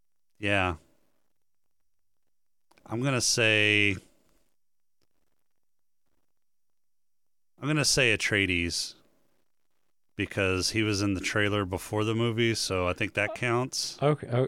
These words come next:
Speaker 2: okay. Wow. Okay.
Speaker 1: And, yeah, I don't wanna be, have superpowers associated with this movie.
Speaker 2: Okay. Well, I, I, I played within the confines. I gave it to, uh, I wanna do Ezekiel.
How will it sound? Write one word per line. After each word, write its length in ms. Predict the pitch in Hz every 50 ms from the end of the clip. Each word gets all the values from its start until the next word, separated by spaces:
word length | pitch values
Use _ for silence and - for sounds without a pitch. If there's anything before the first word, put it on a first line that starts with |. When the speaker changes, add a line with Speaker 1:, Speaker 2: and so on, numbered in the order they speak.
| - -
Speaker 2:
okay. 300 | - 113 107 - - - - 156 - -
Wow. 400 | - 110 101 104 104 98 95 90 82 - - - - - _ _ _ _ _ _ _ _ _ _ _ _ _ _ _ - -
Okay. 240 | 117 110 104 - 110 101
Speaker 1:
And, 240 | 92 87 87 85 - - - _ _ -
yeah, 560 | 107 95 95 95 92 92 92 92 92 90 87 - - _ _ _ _ _ _ _ _ -
I 80 | 139 135
don't 120 | 131 117
wanna 180 | 107 101 95 87
be, 340 | 82 92 90 90 85 85 82 - - _ _ _ _ _ _ _ _ _ _ _ _ _ _ _ - -
have 100 | 90 87
superpowers 680 | - - 110 92 95 87 - - 98 92 90 87 85 90
associated 640 | - - - 95 85 - - 98 90 90 85 87
with 160 | 87 87 85 -
this 200 | 98 87 - -
movie. 440 | 101 95 90 87 92 92 90 87 - - _ _ _ _ _ _ _ _ _ _ _ _ _ _ - - -
Speaker 2:
Okay. 360 | 180 170 160 160 - 127 123 123 110 - - _ _ _ - - 135
Well, 240 | 127 139 143 139
I, 320 | 131 127 131 135 131 127 120 - -
I, 440 | - 117 123 131 139 139 135 127 120 - _ _ _ _ _ - -
I 120 | 107 123
played 300 | 127 - - 123 127 117
within 260 | 117 110 - 123 113
the 80 | 113 110
confines. 640 | - - 107 104 107 - 110 107 104 104 104 101 101
I 140 | 101 98
gave 180 | 101 107 110 113
it 80 | 117 -
to, 220 | - 107 98 - - -
uh, 400 | 101 104 98 95 95 92 90 - - - - _ -
I 60 | -
wanna 200 | 110 117 117 110
do 140 | 101 107 107
Ezekiel. 580 | 101 92 87 92 95 95 - 117 120 127 127